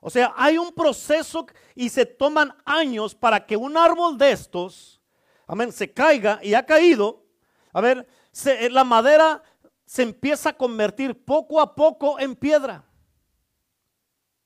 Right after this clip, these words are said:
Y después de este proceso se le llama petrified wood, madera petrificada.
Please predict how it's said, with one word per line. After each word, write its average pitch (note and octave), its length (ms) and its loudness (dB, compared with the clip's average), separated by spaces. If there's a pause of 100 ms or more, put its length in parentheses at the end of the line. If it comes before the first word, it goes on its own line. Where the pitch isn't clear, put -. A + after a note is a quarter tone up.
(480)
Y B3 80 -4
después B3+ 920 2 (400)
de F#3+ 140 -4
este C#4+ 180 -6
proceso B3 720 -2 (140)
se - 180 -6
le G3+ 140 -4
llama B3 460 -2 (520)
petrified G#3 680 -4 (220)
wood, F3 320 -2 (260)
madera G#3 480 0
petrificada. F3+ 880 -8